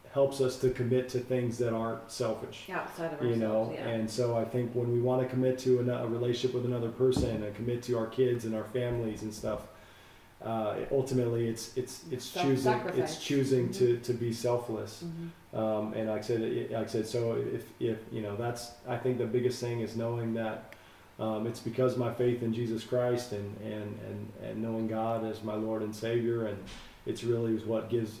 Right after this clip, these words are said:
Speaker 1: gives me the, to, even to live up to that, uh, level of commitment.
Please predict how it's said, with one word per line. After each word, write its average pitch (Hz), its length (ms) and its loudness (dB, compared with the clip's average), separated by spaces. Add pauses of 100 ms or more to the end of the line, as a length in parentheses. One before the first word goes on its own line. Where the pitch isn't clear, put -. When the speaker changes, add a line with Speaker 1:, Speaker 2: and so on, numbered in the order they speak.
(200)
Speaker 1:
gives 113 240 0
me 117 140 0
the, 110 220 0 (140)
to, 110 180 -2 (240)
even 127 280 2
to 123 80 -2
live 120 180 2
up 123 220 0
to 120 120 0
that, 113 380 -2 (540)
uh, 104 220 -2
level 117 380 0
of 101 120 -4
commitment. 110 460 -2